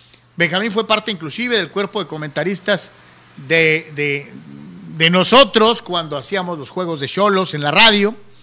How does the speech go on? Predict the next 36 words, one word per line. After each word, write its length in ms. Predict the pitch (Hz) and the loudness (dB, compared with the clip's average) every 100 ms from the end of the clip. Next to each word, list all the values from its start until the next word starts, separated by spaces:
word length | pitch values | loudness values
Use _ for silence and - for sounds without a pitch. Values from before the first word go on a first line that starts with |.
| - - - _ _ _ | -20 -20 -20 _ _ _
eh, 380 | 156 147 143 147 | -6 -4 -4 -4
antes 320 | 185 202 165 147 | -4 -4 -6 -8
de 100 | 143 | -8
que 80 | |
iniciara 420 | 139 135 135 156 139 | -10 -10 -6 -4 -4
su 140 | 135 | -8
carrera 320 | 135 139 143 | -8 -6 -8
como 220 | 127 131 | -10 -12
director 360 | 131 120 147 139 | -12 -12 -14 -12
técnico. 460 | 185 208 220 - 185 | -12 -12 -12 -12 -6
Muchas 600 | 175 262 254 - 160 135 | -2 -2 -2 -4 -6 -4
veces 340 | 175 160 147 | -8 -8 -10
fue 140 | 160 170 | -6 -4
analista 440 | 139 151 170 165 | -2 -4 -6 -8
en 80 | 139 | -10
el 80 | 113 | -10
programa 520 | 131 139 170 175 - - - _ | -10 -6 -4 -6 -8 -20 -20 _
de 240 | 156 170 180 | -4 -2 0
diversas 540 | 170 185 233 165 139 | 0 2 2 0 -4
cosas, 460 | 143 143 139 165 139 | -6 -8 -8 -10 -10
desde 200 | 131 123 | -12 -8
juegos 320 | 165 175 156 | -6 -6 -8
internacionales, 840 | 131 135 131 120 135 147 180 165 | -10 -12 -10 -12 -8 -4 -4 -6
juegos 280 | - 151 131 | -8 -8 -8
nacionales. 640 | 131 131 135 139 165 - - - - - - - _ - - _ _ - | -10 -10 -8 -8 -10 -14 -20 -20 -20 -20 -20 -20 _ -20 -20 _ _ -2
Eh, 120 | 190 | 2
platicamos 600 | 202 180 160 208 208 165 | 4 4 4 -2 -2 -4
con 160 | 165 170 | 0 2
él 200 | 202 180 | 2 2
de 80 | |
cuando 240 | 170 156 143 | 0 -2 -2
empezó 320 | 151 139 180 | -2 2 2
su 100 | 160 | 2
aventura 380 | 143 131 165 156 | -2 -2 -4 -2
en 40 | |
Malasia, 720 | 143 147 156 - 180 175 - | -2 0 0 0 0 -2 -4